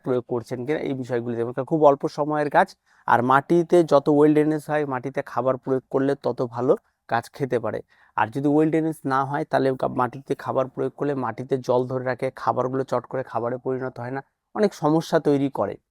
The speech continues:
ফলে গাছ মারাও যায়। তাই প্রথমেই এক গাদা সার, এক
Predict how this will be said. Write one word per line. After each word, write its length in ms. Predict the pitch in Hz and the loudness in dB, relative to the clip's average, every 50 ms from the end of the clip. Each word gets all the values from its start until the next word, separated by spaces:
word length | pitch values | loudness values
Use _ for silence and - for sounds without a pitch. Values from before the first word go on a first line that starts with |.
| _ _ _ _ _ | _ _ _ _ _
ফলে 180 | - 143 147 143 | 2 2 4 4
গাছ 240 | 135 127 120 - 123 | 4 2 0 0 -4
মারাও 340 | 123 110 110 117 113 104 | -6 -2 0 0 0 0
যায়। 180 | - 104 95 - - _ _ _ _ _ _ _ | -2 -6 -10 -12 -12 _ _ _ _ _ _ _
তাই 140 | - 214 302 - _ _ _ _ _ | 2 2 2 2 _ _ _ _ _
প্রথমেই 420 | - 165 160 - 202 214 214 214 196 | 0 0 0 2 2 2 4 6 6
এক 220 | 170 143 143 143 | 6 4 4 2
গাদা 200 | 160 151 165 165 | 2 4 4 2
সার, 380 | - - - 135 139 143 143 139 | 0 0 2 4 6 6 6 4
এক 120 | 131 127 | 2 2